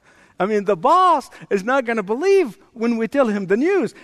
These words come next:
When he sees what happens, he's gonna jump for joy."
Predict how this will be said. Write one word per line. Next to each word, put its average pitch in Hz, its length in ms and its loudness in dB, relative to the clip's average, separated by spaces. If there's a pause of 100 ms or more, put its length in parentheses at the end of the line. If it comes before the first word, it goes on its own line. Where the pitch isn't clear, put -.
(120)
When 190 240 0
he 175 120 -6
sees 277 340 0
what 233 160 0
happens, 233 440 -4
he's 269 180 -2
gonna 220 240 0
jump 269 260 -2
for 294 160 -10
joy." 170 460 -4